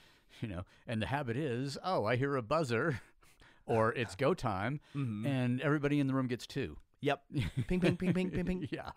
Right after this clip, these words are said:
Speaker 2: Yeah.
Speaker 1: Or something, you know, like, something
Speaker 2: That was a
Speaker 1: like
Speaker 2: pretty
Speaker 1: that.
Speaker 2: good
Speaker 1: Unless
Speaker 2: split
Speaker 1: it's
Speaker 2: time, right?
Speaker 1: Yeah, yeah, those
Speaker 2: Okay.
Speaker 1: were good. Those were good. Yeah,
Speaker 2: Yeah.
Speaker 1: yeah. And, um, and you didn't, since you were shooting steel.
Speaker 2: Yes,
Speaker 1: <laughs> um,
Speaker 2: obviously.
Speaker 1: obviously, you didn't need to put two on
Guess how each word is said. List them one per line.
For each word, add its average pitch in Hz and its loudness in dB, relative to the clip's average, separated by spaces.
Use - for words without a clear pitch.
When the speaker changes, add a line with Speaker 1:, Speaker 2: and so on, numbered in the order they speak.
Speaker 2:
Yeah. - 0
Speaker 1:
Or 131 0
something, 143 0
you 196 0
know, 135 2
like, 139 -2
something 151 2
Speaker 2:
That - 6
was - 4
a - 8
Speaker 1:
like - 6
Speaker 2:
pretty 151 6
Speaker 1:
that. - -2
Speaker 2:
good 127 4
Speaker 1:
Unless 131 -2
Speaker 2:
split 123 -2
Speaker 1:
it's - -6
Speaker 2:
time, 107 -2
right? 147 -4
Speaker 1:
Yeah, 190 2
yeah, 196 0
those 190 0
Speaker 2:
Okay. - -4
Speaker 1:
were 240 -6
good. 196 -8
Those 196 -8
were 254 -10
good. 202 -4
Yeah, 151 -4
Speaker 2:
Yeah. 135 -2
Speaker 1:
yeah. 120 -2
And, 113 -2
um, 104 -2
and 110 -2
you 123 0
didn't, 131 -4
since - -6
you 120 -4
were 110 -4
shooting 139 -6
steel. 127 -4
Speaker 2:
Yes, 143 4
Speaker 1:
<laughs> - -
um, 131 4
Speaker 2:
obviously. 110 4
Speaker 1:
obviously, 113 0
you 104 0
didn't 104 -2
need 101 -2
to - -14
put - -6
two - -2
on 80 -4